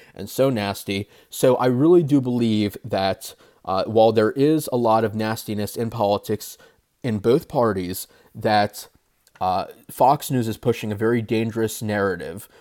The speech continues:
when they say that we should not, that they should not necessarily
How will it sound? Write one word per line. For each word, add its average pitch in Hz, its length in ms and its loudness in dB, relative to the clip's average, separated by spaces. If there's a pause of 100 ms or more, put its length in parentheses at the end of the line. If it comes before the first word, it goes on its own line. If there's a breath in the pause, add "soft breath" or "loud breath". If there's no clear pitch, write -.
(100)
when 104 180 -4
they 104 120 0
say 104 280 -2
that 98 360 -4 (400 soft breath)
we 104 220 -4
should 101 280 -6
not, 104 520 -4 (640)
that 113 200 -2
they 113 140 4
should 107 260 -6
not 101 300 0
necessarily 98 800 -2